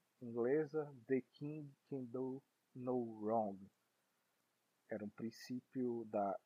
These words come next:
infalibilidade real no direito inglês, ou também do direito francês. É, não vou gastar aqui meu francês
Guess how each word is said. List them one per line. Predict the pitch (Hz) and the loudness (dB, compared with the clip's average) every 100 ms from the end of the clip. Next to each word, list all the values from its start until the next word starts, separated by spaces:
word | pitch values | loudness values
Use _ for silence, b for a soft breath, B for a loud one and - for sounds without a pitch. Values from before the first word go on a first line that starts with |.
| _ - | _ -10
infalibilidade | 147 160 - - 139 131 123 120 117 110 113 117 | -6 -6 -6 4 8 8 4 -2 -4 0 2 2
real | 117 113 101 107 117 - _ _ _ _ | 0 2 4 4 2 -2 _ _ _ _
no | 117 113 | -8 -6
direito | 113 117 113 _ - - | -2 -4 -4 _ -16 -10
inglês, | 139 131 110 110 - _ _ _ _ _ _ _ _ _ - | 0 4 4 2 -10 _ _ _ _ _ _ _ _ _ 4
ou | 160 190 - _ _ | 4 4 -2 _ _
também | - 131 120 127 | -2 -2 -2 -4
do | 127 | -4
direito | 123 123 120 - 131 _ _ _ _ _ _ | 0 0 0 -2 -8 _ _ _ _ _ _
francês. | - 160 175 - 139 120 - _ _ _ _ _ _ _ _ _ - | -2 0 0 2 4 4 0 _ _ _ _ _ _ _ _ _ -8
É, | 101 98 98 110 - | -6 -6 -8 -12 -10
não | 131 127 | -8 -2
vou | 120 | 0
gastar | 113 113 - 107 | 0 -2 -4 -8
aqui | - 113 | -8 -14
meu | 113 110 | -10 -10
francês | - 113 117 | -10 -12 -10